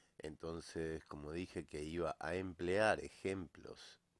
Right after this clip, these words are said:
ejercidos sobre lugares, eh, comunes de trabajo, <clears throat> para poder hacer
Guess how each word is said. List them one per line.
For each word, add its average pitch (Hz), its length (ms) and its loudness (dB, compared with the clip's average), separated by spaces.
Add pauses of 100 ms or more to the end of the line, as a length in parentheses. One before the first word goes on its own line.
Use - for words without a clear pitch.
(260)
ejercidos 80 1120 -4 (1400)
sobre 71 340 -4
lugares, 82 760 0 (100)
eh, 67 480 -10
comunes 87 480 -2
de 76 140 -8
trabajo, 98 720 2 (840)
<clears throat> - 1700 -20
para 101 220 0
poder 107 300 6
hacer 98 480 0